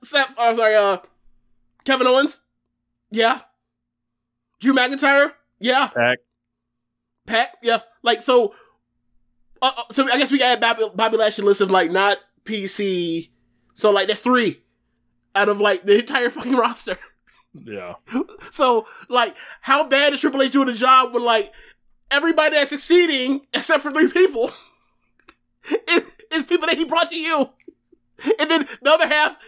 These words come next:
Speaker 1: or more than the other half, like, the other, you're fucking up.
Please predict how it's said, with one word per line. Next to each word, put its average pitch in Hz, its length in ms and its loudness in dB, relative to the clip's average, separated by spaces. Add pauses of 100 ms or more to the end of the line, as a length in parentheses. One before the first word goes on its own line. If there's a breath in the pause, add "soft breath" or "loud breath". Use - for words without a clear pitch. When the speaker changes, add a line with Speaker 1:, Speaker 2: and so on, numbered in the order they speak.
(260 soft breath)
Speaker 1:
or 254 120 -2
more 285 220 2
than 294 80 -4
the 262 60 2
other 262 120 -2
half, 254 180 -2
like, 240 220 -2 (180 loud breath)
the 247 160 -6
other, 311 220 2
you're 294 160 -2
fucking 285 340 -2
up. - 320 -2